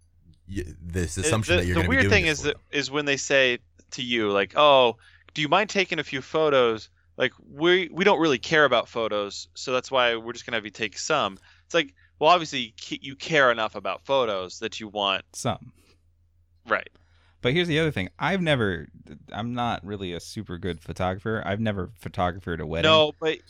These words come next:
Speaker 2: but that's the thing. That's what they, that's what they're getting out of this.
Speaker 3: Yeah.
Speaker 2: Like, they're getting, they know that you're good enough.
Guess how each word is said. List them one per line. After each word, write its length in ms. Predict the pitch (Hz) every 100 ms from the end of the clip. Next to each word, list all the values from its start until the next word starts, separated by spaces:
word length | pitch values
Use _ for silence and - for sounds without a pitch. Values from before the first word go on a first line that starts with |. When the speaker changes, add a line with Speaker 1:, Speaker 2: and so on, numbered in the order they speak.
| 151
Speaker 2:
but 200 | 143 160
that's 180 | 165 151
the 80 | 139
thing. 220 | 165 123
That's 240 | 131 131 135
what 200 | 135 -
they, 180 | 127 -
that's 160 | 135 -
what 80 | 131
they're 80 | 139
getting 320 | 202 214 123
out 140 | 92
of 60 | 87
this. 120 | 87 92
Speaker 3:
Yeah. 40 | 120
Speaker 2:
Like, 160 | 117
they're 140 | 131 123
getting, 420 | 147 151 147 135 _ _ _ _
they 180 | 143 147
know 340 | 139 156 180
that 180 | 165 -
you're 140 | 143
good 300 | 120 110 151
enough. 540 | 139 127 95 - -